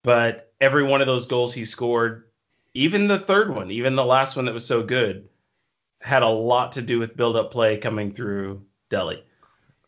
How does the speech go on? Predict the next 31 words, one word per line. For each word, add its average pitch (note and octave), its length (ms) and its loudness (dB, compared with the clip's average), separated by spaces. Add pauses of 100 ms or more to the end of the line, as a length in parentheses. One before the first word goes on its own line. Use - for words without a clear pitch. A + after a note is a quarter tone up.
(100)
Um, G#2+ 640 0 (1040)
dude D3+ 220 6
was C#3 240 2
absolutely B2 960 0 (320)
everywhere. G#2 680 0
He G2+ 100 -8
controlled A#2 480 4
absolutely A2 460 2
everything. C3 720 4
Again, C3+ 680 2
we G#2 240 -10
caveat B2+ 580 0
that A#2+ 220 -2
with, G#2+ 200 -10
yes, B2+ 460 -4
it's - 180 -18
Marine. C#3 800 -6
We G2+ 140 -10
get B2+ 240 0
it. - 280 -4 (540)
But B2+ 180 4
he C3 100 -8
played B2 220 0
a A2+ 60 0
really, A#2 300 -2
really A#2 240 -2
good A2 200 -6
game, A2 320 -2
really A2 180 -2
controlled G#2+ 540 -4
game. G#2 460 -2